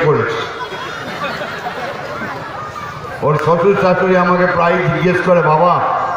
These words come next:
একটু দেখো আমার জামাইটাকে।" আমি বললাম, "আমি কি দেখবো? আজকেই ফোনে ছিল, আমি তো নিজেই মার খেয়ে গেলাম, আমি আবার কি দেখবো?" হুমায়ুন দা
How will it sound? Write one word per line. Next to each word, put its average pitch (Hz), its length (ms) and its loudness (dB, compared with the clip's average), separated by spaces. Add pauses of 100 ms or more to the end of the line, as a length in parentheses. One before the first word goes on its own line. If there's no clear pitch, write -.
(280)
একটু 147 300 2
দেখো 156 560 4
আমার 156 280 2
জামাইটাকে।" 147 760 2 (400)
আমি 175 320 0
বললাম, 180 240 4
"আমি 170 260 2 (120)
কি 180 80 2
দেখবো? 165 520 4
আজকেই 175 440 2
ফোনে 160 320 2
ছিল, 151 240 4 (360)
আমি 160 260 2
তো 170 60 4
নিজেই 160 440 4
মার 170 300 2
খেয়ে 160 140 2
গেলাম, 147 400 2
আমি 147 140 2
আবার 143 240 2
কি 139 180 2
দেখবো?" - 480 0 (2000)
হুমায়ুন 208 500 4
দা 196 280 4